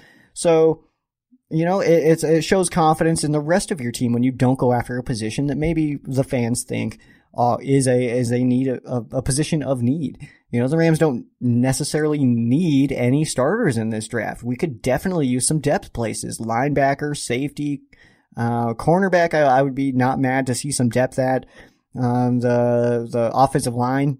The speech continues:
basically anywhere along the offensive line, we could use some depth. But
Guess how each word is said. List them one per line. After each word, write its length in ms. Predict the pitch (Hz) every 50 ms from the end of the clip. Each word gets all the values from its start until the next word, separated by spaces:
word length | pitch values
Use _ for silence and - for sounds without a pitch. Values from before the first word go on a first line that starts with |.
| _ -
basically 340 | 160 - - - 151 147 -
anywhere 400 | 120 131 131 135 139 139 135 135
along 240 | 139 135 131 131 135
the 80 | 139
offensive 320 | 135 131 127 - 139 139 127
line, 180 | 135 131 135
we 120 | 131 131 123
could 100 | 139 135
use 140 | 135 127 -
some 100 | 139 127
depth. 300 | 131 131 127 131 - - _ _ - - - _ _ _ _ -
But 440 | - 139 139 139 139 139 127 -